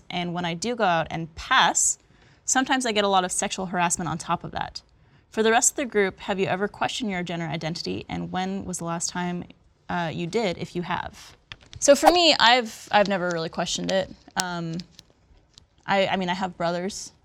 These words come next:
I have a lot of male friends, and I always thought, like, it'd be fun to be, like, one of the guys, but I always felt very comfortable in my own identity as female, and it's never been something I really questioned. It's more of just, like, "Oh,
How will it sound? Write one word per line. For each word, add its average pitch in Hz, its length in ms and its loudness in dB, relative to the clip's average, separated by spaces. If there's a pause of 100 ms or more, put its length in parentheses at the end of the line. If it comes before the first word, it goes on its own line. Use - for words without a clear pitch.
(120)
I 170 400 -4
have 185 200 -4
a 175 40 -2
lot 170 200 -2
of 175 100 -10
male 170 240 -6
friends, 175 480 -4
and - 120 -4
I 170 100 -2
always 165 200 -4
thought, - 220 -8
like, 165 220 -8
it'd 165 120 -8
be 170 160 -4
fun 165 460 -6
to 165 140 -8
be, 160 280 -4
like, 156 220 -8
one 165 140 -4
of 160 80 -6
the 165 80 -6
guys, 170 640 -2 (260)
but 165 260 2
I 175 140 4
always 180 220 0
felt - 160 -6
very 165 140 -4
comfortable 151 420 -6
in 156 60 -4
my 147 140 -2
own 147 120 -6
identity 160 640 -8 (140)
as 160 200 -6
female, 156 520 -4 (260)
and 165 80 -6
it's 180 100 -4
never 170 160 -2
been 165 120 -6
something 160 220 -6
I 147 40 -8
really 151 180 -6
questioned. - 440 -2
It's - 160 -10
more 190 180 0
of 170 80 -4
just, 175 180 -6
like, 156 220 -4 (320)
"Oh, 185 220 0